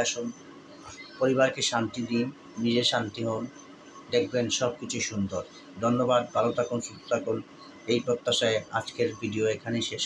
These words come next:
করছি। আর যদি আমার এই ভিডিওটা আপনাদের ভালো লাগে, তাহলে অবশ্যই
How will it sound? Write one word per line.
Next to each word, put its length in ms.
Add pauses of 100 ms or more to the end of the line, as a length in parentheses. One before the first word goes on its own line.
করছি। 280 (760)
আর 100 (120)
যদি 180 (100)
আমার 220
এই 60 (100)
ভিডিওটা 300 (100)
আপনাদের 360
ভালো 220
লাগে, 240
তাহলে 260
অবশ্যই 420